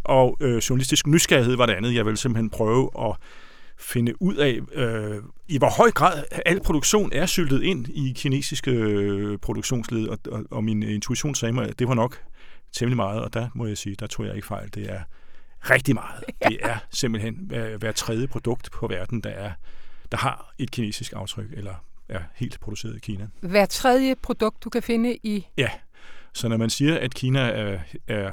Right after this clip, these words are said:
Speaker 1: er hele klodens fabriksgulv, så er det, øh, fuldstændig sandt.
Speaker 2: Ja, hold da op. Øh, helt konkret, din, øh, din første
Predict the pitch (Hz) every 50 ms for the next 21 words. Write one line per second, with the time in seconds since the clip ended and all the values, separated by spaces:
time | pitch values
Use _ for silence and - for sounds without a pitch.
0 | - - 107 92 92 120 127 135 131 - 127 120 127 139 135 - - - - 123
1 | 127 - - - 117 107 95 - - 127 127 127 - 110 110 107 117 110 104 104
2 | 101 98 104 101 101 101 101 107 - - - - 175 - - 101 101 - - -
3 | - - - - - - 156 139 - - - - - - - - - 147 135 127
4 | 127 113 - - - - - - - - - - - - - - 214 214 208 196
5 | 190 190 - - 208 302 339 262 - 302 285 254 - 262 254 - - - 233 202
6 | - - 262 262 240 240 233 - - - 226 220 214 208 208 214 214 220 214 -
7 | - - - - - - - 254 247 - - 277 277 - - 254